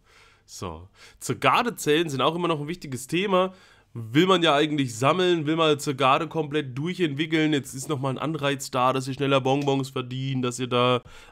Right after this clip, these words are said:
äh, mehr E P bekommt. Wenn ihr Pech habt, werdet ihr gebannt, wenn ihr eine Route folgt. Also macht's oder macht's nicht, aber keine Ahnung.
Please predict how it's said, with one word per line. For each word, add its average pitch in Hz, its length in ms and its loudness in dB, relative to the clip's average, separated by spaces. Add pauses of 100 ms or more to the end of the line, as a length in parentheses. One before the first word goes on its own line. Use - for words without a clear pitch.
äh, 117 140 2
mehr 113 600 -2
E 147 80 0
P 156 400 -4
bekommt. 180 800 -2
Wenn 156 140 0
ihr 151 100 -2
Pech 190 300 -6
habt, 170 220 -4
werdet 185 260 -6
ihr 190 80 -4
gebannt, 185 500 -4
wenn 190 140 0
ihr 196 80 -2
eine 180 80 0
Route 190 340 -6
folgt. 180 400 -2
Also 135 400 2 (1300)
macht's 185 520 2
oder 165 200 2
macht's 156 340 0
nicht, 240 420 0
aber 165 520 4
keine 147 340 2
Ahnung. 101 420 0